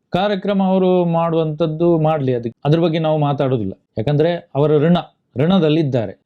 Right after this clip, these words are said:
ಋಣ ಅಂದ್ರೆ ಬೇರೆ ಬೇರೆ ಋಣದಲ್ಲಿ ಇರ್ತಾರೆ, ಹಾಗಾಗಿ ಅವ್ರು ಋಣ ಸಂದಾಯ ಮಾಡ್ಬೇಕಲ್ಲ. ಆದ್ರೆ ಈ ಬಾರಿ ಯಾರೆಲ್ಲ ಬರ್ತಾರೆ ಗೊತ್ತಿಲ್ಲ, ಇಲ್ಲಾಂದ್ರೆ ಎಲ್ಲ ಇಡೀ ರಾಜ್ಯದಿಂದ ಎಲ್ಲ ಈ ಧರ್ಮಸ್ಥಳ ಗ್ರಾಮಾಭಿವೃದ್ಧಿ ಯೋಜನೆ ಸದಸ್ಯರನ್ನೆಲ್ಲ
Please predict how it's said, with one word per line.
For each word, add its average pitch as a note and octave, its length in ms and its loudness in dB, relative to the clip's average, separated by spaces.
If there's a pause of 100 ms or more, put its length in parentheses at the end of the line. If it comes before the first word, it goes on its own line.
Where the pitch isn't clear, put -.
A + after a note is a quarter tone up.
ಋಣ F3+ 200 2
ಅಂದ್ರೆ G#3 220 2
ಬೇರೆ G#3+ 200 2
ಬೇರೆ A3 360 2
ಋಣದಲ್ಲಿ G#3+ 440 0
ಇರ್ತಾರೆ, F#3+ 540 -2 (160)
ಹಾಗಾಗಿ G#3+ 520 0 (300)
ಅವ್ರು G#3 260 2
ಋಣ A#3 140 4 (100)
ಸಂದಾಯ G#3+ 340 2
ಮಾಡ್ಬೇಕಲ್ಲ. C3 580 -4 (340)
ಆದ್ರೆ E3+ 340 0
ಈ F#3+ 140 4
ಬಾರಿ F#3 720 2
ಯಾರೆಲ್ಲ F3 380 0
ಬರ್ತಾರೆ E3 400 0
ಗೊತ್ತಿಲ್ಲ, D3+ 400 2
ಇಲ್ಲಾಂದ್ರೆ D3+ 720 2
ಎಲ್ಲ D3+ 320 2
ಇಡೀ D3+ 320 2
ರಾಜ್ಯದಿಂದ D3 600 0
ಎಲ್ಲ C#3+ 240 2 (480)
ಈ B2+ 160 4
ಧರ್ಮಸ್ಥಳ C3 500 0
ಗ್ರಾಮಾಭಿವೃದ್ಧಿ B2+ 600 0
ಯೋಜನೆ B2+ 440 0
ಸದಸ್ಯರನ್ನೆಲ್ಲ B2 720 0